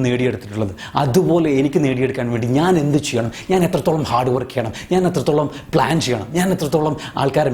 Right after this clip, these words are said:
മീറ്റ് ചെയ്യണം? ഞാൻ ഏതൊക്കെ രീതിയിൽ പ്രിപ്പയർ ചെയ്യണം? ഞാൻ ഏത് രീതിയിലാണ് ചിന്തിക്കേണ്ടത്? ഏത് രീതിയിലാണ് ഞാൻ പ്രവർത്തിക്കേണ്ടത്? എത്ര സമയത്ത് ഞാൻ നേരത്തെ എണീക്കണം? ഏത് സമയത്ത് ഞാൻ ഓഫീസിലോട്ട് പോകണം? ഏതൊക്കെ കാര്യങ്ങളാണ് ഞാൻ ചെയ്തത്?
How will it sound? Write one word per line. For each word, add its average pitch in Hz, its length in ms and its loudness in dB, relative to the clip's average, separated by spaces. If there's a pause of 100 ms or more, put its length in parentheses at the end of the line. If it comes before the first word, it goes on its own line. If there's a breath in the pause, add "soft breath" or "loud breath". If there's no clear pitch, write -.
മീറ്റ് 151 200 0
ചെയ്യണം? 120 260 -2 (200 loud breath)
ഞാൻ 170 100 4 (100)
ഏതൊക്കെ 208 340 2
രീതിയിൽ 147 320 2
പ്രിപ്പയർ 190 340 2 (120)
ചെയ്യണം? 113 220 -2 (200 loud breath)
ഞാൻ 165 100 4 (100)
ഏത് 208 220 4
രീതിയിലാണ് 143 340 2 (200)
ചിന്തിക്കേണ്ടത്? 156 480 0 (300 loud breath)
ഏത് 202 220 2
രീതിയിലാണ് 147 440 2
ഞാൻ 135 120 -4
പ്രവർത്തിക്കേണ്ടത്? 135 580 -2 (220 loud breath)
എത്ര 170 200 2 (120)
സമയത്ത് 165 360 0
ഞാൻ 143 140 2
നേരത്തെ 143 340 0
എണീക്കണം? 143 400 -2 (220 loud breath)
ഏത് 196 160 4 (100)
സമയത്ത് 156 320 0
ഞാൻ 131 80 -2 (180)
ഓഫീസിലോട്ട് 156 500 0
പോകണം? 117 260 -2 (220 loud breath)
ഏതൊക്കെ 180 400 2
കാര്യങ്ങളാണ് 147 420 2
ഞാൻ 127 120 -4
ചെയ്തത്? 143 180 2